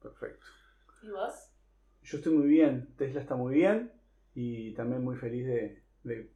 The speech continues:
Speaker 1: compartir sobre todo este tema que hoy Lupin nos trae.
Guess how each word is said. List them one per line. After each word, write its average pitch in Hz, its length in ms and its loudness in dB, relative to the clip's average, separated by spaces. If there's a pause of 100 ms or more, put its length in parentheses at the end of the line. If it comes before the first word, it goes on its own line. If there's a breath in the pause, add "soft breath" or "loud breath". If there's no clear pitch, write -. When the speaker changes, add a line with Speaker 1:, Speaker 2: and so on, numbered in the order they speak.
Speaker 1:
compartir 120 680 -2 (920 soft breath)
sobre 143 240 4
todo 220 100 8
este 139 220 2
tema 196 400 0 (880)
que 110 840 -8
hoy 139 220 2
Lupin 156 360 0
nos 117 140 -8
trae. 143 340 0